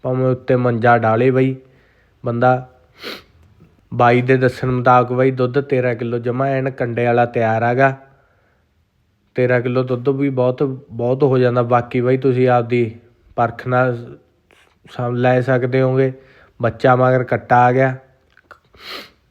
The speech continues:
ਵਾਰੀ ਬਈ ਤੁਹਾਨੂੰ ਥਣ ਲੇਵੇ ਦੀ ਆਪਾਂ ਨੇੜੇ ਲਿਜਾ ਕੇ ਚੈੱਕ ਕਰਾ ਦਿੰਦੇ ਆਂਗੇ। ਦੇਖੋ ਬਈ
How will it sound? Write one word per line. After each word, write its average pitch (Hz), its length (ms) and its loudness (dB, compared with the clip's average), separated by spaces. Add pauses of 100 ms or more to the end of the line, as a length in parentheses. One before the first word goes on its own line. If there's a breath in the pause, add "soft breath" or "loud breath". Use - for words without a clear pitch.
(1000)
ਵਾਰੀ 127 300 2
ਬਈ 131 220 0
ਤੁਹਾਨੂੰ 131 560 0
ਥਣ 123 200 -2
ਲੇਵੇ 120 340 0
ਦੀ 120 140 0
ਆਪਾਂ 120 260 0
ਨੇੜੇ 120 300 0
ਲਿਜਾ 117 260 2
ਕੇ 120 120 -4
ਚੈੱਕ 113 320 -6
ਕਰਾ 123 300 2
ਦਿੰਦੇ 127 300 0
ਆਂਗੇ। 131 440 0 (560 soft breath)
ਦੇਖੋ 113 380 0
ਬਈ 127 260 -2